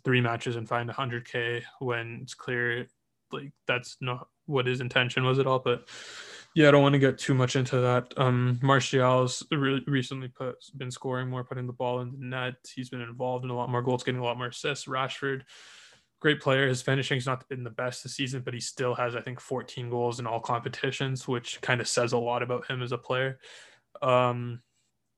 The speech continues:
yeah, and then, you know, it's, uh, De Gea's benefited from the competition that Dean Henderson's provided him, 'cause De Gea's made some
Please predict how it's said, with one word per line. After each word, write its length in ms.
yeah, 260
and 100
then, 300
you 100
know, 160
it's, 180
uh, 180
De 120
Gea's 480
benefited 540
from 320
the 60
competition 520
that 140
Dean 160
Henderson's 480
provided 420
him, 220
'cause 240
De 80
Gea's 300
made 140
some 220